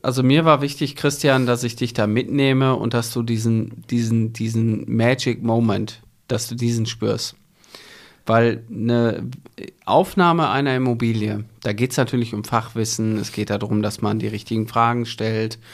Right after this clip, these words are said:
es geht auch darum, dass man Etikette beweist und dass man, äh, ordentlich und vernünftig ist.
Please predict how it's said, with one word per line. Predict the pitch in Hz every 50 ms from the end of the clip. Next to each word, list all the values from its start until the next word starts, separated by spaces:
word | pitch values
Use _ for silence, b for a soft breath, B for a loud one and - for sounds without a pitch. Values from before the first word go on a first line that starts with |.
| B B B B B B -
es | 123 120
geht | - - 151 151 92
auch | 101 -
darum, | - 127 117 120 120 127 117 123 123 120 120 113
dass | 113 107 - -
man | 107 107
Etikette | 71 87 113 - 120 - - 147 147 151 123
beweist | 120 117 110 110 107 107 110 110 107 110 110 - - -
und | 101 107 107
dass | 107 117 -
man, | - 110 107 110 110 107 87
äh, | - - - 113 113 110 110 107
ordentlich | - - 120 131 131 123 120 123 117 - -
und | 117 110
vernünftig | - - 143 143 139 135 131 131 135 - 123 113 - -
ist. | 107 110 113 113 - - B